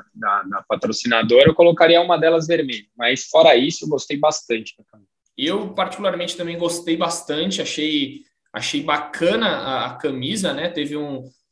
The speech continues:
Speaker 2: uns detalhes ali, ela, ela sempre, a, a camisa do São Paulo não tem muito o que inventar, mas eu achei que os detalhes ali ficaram bonitos, essa gola, não sei se vai incomodar, né, essa gola aqui, mas o torcedor dá um jeito.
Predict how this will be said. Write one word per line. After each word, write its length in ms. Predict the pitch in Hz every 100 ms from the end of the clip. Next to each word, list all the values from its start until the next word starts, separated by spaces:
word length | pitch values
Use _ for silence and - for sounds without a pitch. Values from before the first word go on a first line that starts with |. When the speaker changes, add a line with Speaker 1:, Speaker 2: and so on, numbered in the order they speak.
| -
Speaker 2:
uns 80 | 127
detalhes 420 | 170 170 190 220
ali, 160 | 294
ela, 160 | 262 254
ela 140 | 254
sempre, 420 | 262 285 285 285 -
a, 440 | 196 - - 190
a 20 |
camisa 260 | - 277 302
do 80 | -
São 200 | 262 220
Paulo 280 | 247 262
não 120 | 226 190
tem 180 | 262
muito 300 | 214 254 269
o 20 | 233
que 140 | 254
inventar, 720 | 262 269 202 - 143 120 - -
mas 140 | - 135
eu 80 | 170
achei 240 | 170 180
que 100 | 190
os 80 | 175
detalhes 540 | 175 165 156 160 147
ali 500 | 147 143 165 - - _ _
ficaram 500 | 160 160 156 160 156
bonitos, 680 | 151 135 147 156 170 - -
essa 260 | - - 143
gola, 520 | 139 151 175 175 - -
não 120 | 185 190
sei 180 | 214
se 80 | 240
vai 120 | 226
incomodar, 640 | 220 190 220 185 156 190 196
né, 120 | 190
essa 260 | 180 185
gola 380 | 151 143 170 156
aqui, 160 | 135 190
mas 180 | 220 190
o 100 | 190
torcedor 680 | 185 - 165 170 165 - - _ _ _
dá 120 | 175
um 180 | 180 151
jeito. 680 | 123 - 135 127 - 98